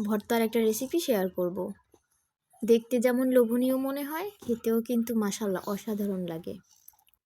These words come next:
এজন্য আমি চুলায় একটা কড়াই বসিয়ে দিয়েছি। কড়াইয়ে আমি বেশ কিছু কাচকি শুটকি নিয়েছি, এর সা-, সাথে আমি কয়েকটি শুকনো মরিচ দিয়েছি।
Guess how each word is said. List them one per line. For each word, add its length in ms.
এজন্য 380
আমি 200
চুলায় 320
একটা 240
কড়াই 220
বসিয়ে 360
দিয়েছি। 360
কড়াইয়ে 460
আমি 200
বেশ 200
কিছু 260
কাচকি 360
শুটকি 340
নিয়েছি, 340
এর 140
সা-, 320
সাথে 360
আমি 140
কয়েকটি 460
শুকনো 360
মরিচ 240
দিয়েছি। 400